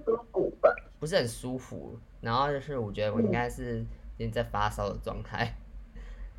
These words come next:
Speaker 2: 然后，但是因为也没有到不舒服到吃不下东西，我还是会想，会想吃东西这样子。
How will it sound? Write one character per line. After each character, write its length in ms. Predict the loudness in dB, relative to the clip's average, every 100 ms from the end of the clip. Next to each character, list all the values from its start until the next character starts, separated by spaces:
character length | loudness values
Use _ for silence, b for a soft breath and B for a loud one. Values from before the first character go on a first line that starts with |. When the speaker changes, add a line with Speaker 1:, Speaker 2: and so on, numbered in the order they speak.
| -12 -8 -8 -8 0
Speaker 2:
然 100 | 4
后， 200 | 6 6
但 260 | 6 6
是 240 | 6 4 4
因 160 | 6
为 140 | 6 6
也 120 | 6
没 120 | 4
有 100 | 4
到 80 | 4
不 180 | 4 -2
舒 200 | -2 -6
服 180 | -2 4
到 160 | 4
吃 220 | 4 -2
不 80 | -4
下 200 | 2 4
东 240 | 4 2 0
西， 200 | -4 -2
我 100 | 0
还 100 | -2
是 320 | -2 -2 -2 -6 -16 -16
会 360 | 0 4 4
想， 220 | 4 -4 -6
会 160 | 0 0
想 180 | 0 -4
吃 240 | -6 -2
东 200 | 0 0
西 160 | -2 -6
这 140 | -6
样 80 | -6 -6
子。 300 | -8 -4 -4